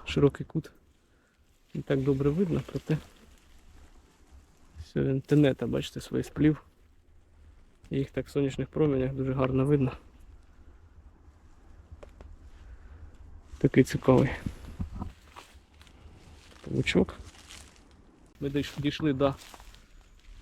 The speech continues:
цієї балочки, де мало бути джерело, але, як я підозрював, воно тут, мабуть, пересохло, бо в цій балці, е, відносно сухо. Там трохи я бачу багна.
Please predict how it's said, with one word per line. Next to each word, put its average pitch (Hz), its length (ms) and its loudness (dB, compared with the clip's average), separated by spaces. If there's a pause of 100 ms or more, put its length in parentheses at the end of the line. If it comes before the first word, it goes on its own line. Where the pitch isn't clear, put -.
(160)
цієї 131 180 4
балочки, 131 480 4
де 120 140 0
мало 123 240 2
бути 120 240 -2
джерело, 113 460 0
але, 143 260 2 (760)
як 127 180 -2
я 127 80 4
підозрював, 131 560 2
воно 123 220 0
тут, - 180 -8 (1160)
мабуть, - 340 -6
пересохло, - 580 -6
бо 110 180 -6 (600)
в - 340 -12
цій 123 100 0
балці, 127 420 2 (1080)
е, 117 180 -8 (560)
відносно 123 500 -4
сухо. - 360 -8
Там 107 140 -16
трохи 113 320 -14
я 123 80 -6
бачу 120 320 -12
багна. 131 320 -2